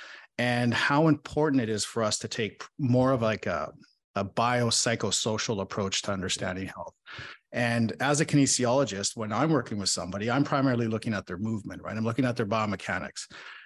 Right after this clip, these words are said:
and I'm looking for any compensations that I can see that might increase their risk for injury, right? But there's more to biomecha-, or more to injury and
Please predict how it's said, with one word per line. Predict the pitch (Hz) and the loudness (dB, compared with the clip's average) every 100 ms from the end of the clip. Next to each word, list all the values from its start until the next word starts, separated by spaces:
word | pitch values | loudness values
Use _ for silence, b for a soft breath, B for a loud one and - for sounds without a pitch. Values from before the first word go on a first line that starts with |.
| B B B - | B B B -2
and | 117 | 0
I'm | 117 | 2
looking | 139 165 | 2 2
for | 143 143 | 4 4
any | 139 | 4
compensations | 135 135 120 123 - 120 - 127 117 107 - | 2 0 2 2 2 2 0 0 0 -2 -2
that | 113 107 | -2 -2
I | |
can | 104 120 | -2 -2
see | - - 135 120 120 | 0 2 0 0 0
that | 110 107 | 0 0
might | 113 113 - - _ _ - | -2 -2 -6 -12 _ _ 2
increase | 143 147 - 143 127 | 4 4 4 2 2
their | 131 113 | 2 0
risk | 113 - | 0 -2
for | - 101 | -2 -4
injury, | 95 92 85 _ _ - | -4 -8 -12 _ _ -4
right? | 104 120 131 B B B B B - | -2 -2 -4 B B B B B -6
But | 127 - | -2 2
there's | 135 | 2
more | 135 151 | 4 4
to | 175 | 4
biomecha-, | 156 147 143 123 135 131 | 4 4 4 2 -2 -2
or | 123 123 | 0 2
more | 143 151 | 4 4
to | 139 135 | 2 2
injury | 139 143 110 101 | 4 4 2 -4
and | 98 | -6